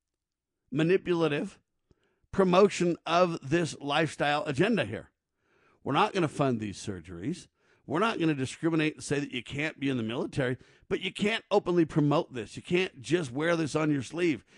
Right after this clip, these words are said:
You can't make this the center of the discussion. You're there to serve, right?" Now, pretty soon, if you're not careful, what they're gonna say is, if you're heterosexual,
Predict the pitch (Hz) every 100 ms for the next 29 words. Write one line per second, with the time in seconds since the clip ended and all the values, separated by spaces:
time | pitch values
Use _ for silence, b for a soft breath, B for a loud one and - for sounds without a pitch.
0 | b - 135 180 185 165 165 160 156 151
1 | - 160 165 170 156 143 131 - 165 160
2 | 92 - _ _ _ _ _ _ b b
3 | b - 151 165 170 156 - 180 170 104
4 | - _ _ _ _ _ _ _ 104 147
5 | - _ _ _ - - _ _ b b
6 | b b - 131 165 165 143 190 185 123
7 | 156 160 - 170 208 151 135 135 135 131
8 | 151 180 175 120 135 139 151 147 135 165
9 | 131 - 120